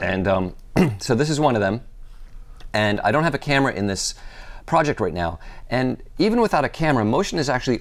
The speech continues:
always, uh, th-, a three D app. And what I mean by a three D app, it means you can always change the position or rotation of a, of a layer or a group in three D space.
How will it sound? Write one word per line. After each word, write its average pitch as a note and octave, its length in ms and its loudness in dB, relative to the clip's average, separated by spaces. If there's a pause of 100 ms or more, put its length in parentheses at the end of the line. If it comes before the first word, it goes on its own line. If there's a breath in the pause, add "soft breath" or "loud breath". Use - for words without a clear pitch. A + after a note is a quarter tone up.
always, A2+ 680 4 (100)
uh, F2 280 0 (100)
th-, - 220 -10 (100)
a - 40 -2
three B2+ 400 2
D G#2 320 4
app. E2 320 0 (520 loud breath)
And G#2+ 100 2
what B2+ 100 6
I B2+ 40 4
mean C3+ 220 6
by G#2+ 120 8
a G2 80 -2
three B2 220 4
D G#2+ 160 4
app, G2 260 2
it G2 40 2
means G2 220 2
you G#2 60 0
can A2+ 160 0
always C3 500 2
change A#2+ 360 -2
the G2+ 80 -4
position A2 420 0
or G2+ 80 2
rotation G2 760 0
of F2 220 -2
a, F#2+ 40 0
of F#2 180 0
a F#2 60 4
layer G#2 400 4
or F2+ 180 0
a G#2 60 2
group A2 280 4
in F#2+ 120 -2
three F#2 160 -2
D E2 80 -4
space. - 540 -6